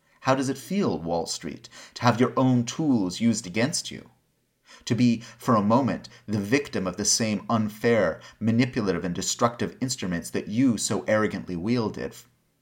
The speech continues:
Revenge is sweet. But what distinguishes an avenging imaginary is an abolitionist and feminist worldview. It does not seek to claim the power of the oppressor for its own, but to annihilate that power so that it can no longer harm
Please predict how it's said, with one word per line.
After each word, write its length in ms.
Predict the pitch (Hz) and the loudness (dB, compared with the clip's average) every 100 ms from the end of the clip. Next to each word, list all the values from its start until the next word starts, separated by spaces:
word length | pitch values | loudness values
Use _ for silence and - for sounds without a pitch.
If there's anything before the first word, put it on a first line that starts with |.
| _ _ _ _ - | _ _ _ _ -6
Revenge 640 | 107 113 113 82 71 - _ - | -2 2 2 0 -8 -14 _ -8
is 200 | 95 - | -4 -4
sweet. 480 | - 156 - - - _ _ _ _ _ _ _ _ _ _ - - - - - _ - | -4 -4 -6 -10 -20 _ _ _ _ _ _ _ _ _ _ -20 -20 -20 -20 -20 _ -4
But 160 | 151 | -2
what 200 | 151 139 - - - | -2 -4 -6 -10 -2
distinguishes 720 | 151 - 190 208 208 185 156 | -2 -2 -2 -2 -2 -2 0
an 80 | 139 | 0
avenging 520 | 117 120 135 127 131 | 6 8 6 4 2
imaginary 760 | 107 104 107 101 87 87 85 - | 4 4 2 0 -2 -2 -6 -6
is 140 | 110 | -4
an 140 | 104 104 113 | -2 0 2
abolitionist 720 | 127 135 127 120 120 120 - - | 2 2 0 0 -2 -2 -8 -10
and 120 | 104 | -8
feminist 460 | - 139 98 87 | -4 -2 -2 -4
worldview. 720 | 90 92 92 87 110 104 - - - - - - | -6 -4 -4 -4 -2 -2 -4 -12 -20 -20 -20 -8
It 140 | - 127 | -4 0
does 140 | 139 | 0
not 240 | 147 160 - | 0 -2 -2
seek 280 | - 139 | -4 -4
to 100 | - | -8
claim 340 | 120 - 127 123 | -8 0 2 4
the 60 | |
power 340 | 117 - 113 110 | 2 0 0 0
of 120 | 104 | -2
the 80 | 98 | -4
oppressor 440 | 92 120 120 95 | -2 -2 -2 -4
for 260 | 87 98 90 | -6 -4 -4
its 160 | 87 - | -4 -8
own, 400 | - 101 87 - - - | -6 -6 -8 -16 -20 -10
but 140 | - 113 | -6 -2
to 160 | 120 | 2
annihilate 680 | 117 107 110 139 110 85 - | 4 4 2 2 0 -2 -4
that 200 | 92 87 | -2 -2
power 360 | - 101 90 87 | -2 -2 -2 -4
so 180 | - 101 | -4 -4
that 140 | 98 | -4
it 100 | 98 | -4
can 160 | - 98 | -6 -4
no 140 | 104 | -2
longer 420 | 104 92 90 95 | -2 -2 -4 -4
harm 440 | 92 87 85 82 | -4 -4 -4 -6